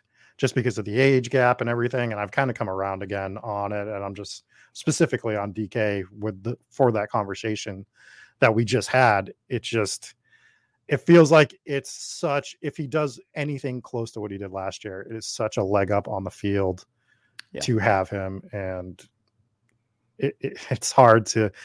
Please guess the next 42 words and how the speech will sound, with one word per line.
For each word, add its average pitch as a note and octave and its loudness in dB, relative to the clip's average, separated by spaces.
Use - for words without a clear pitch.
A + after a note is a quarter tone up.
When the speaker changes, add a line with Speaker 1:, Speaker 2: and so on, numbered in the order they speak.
Speaker 1:
it's - -12
hard F#3+ 12
not F#3+ 10
to D#3+ -4
take D3 2
him A#2+ -2
when A2+ -6
he A2 -4
is G2+ -6
falling A2 6
to A2 -8
you G2 -8
as G2 -8
well. G2+ -2
I G2+ -2
mean, G#2+ -4
I'm G#2+ -6
A B2+ 2
D A2 -4
P G#2 -4
value, G2 -4
two C#3 -2
spots G2 -2
isn't G2 -8
a F#2+ -8
big F#2 -8
deal G2+ -4
to G#2 -12
me, A#2+ -10
but, - -14
um, F#2+ -8
getting G#2+ -2
him G2 -4
right F#2+ 0
here F#2+ -2
feels, F2+ -6
feels A#2+ -2
pretty - -4
good. A2 2
As G#2 0
we A#2 8
look B2 8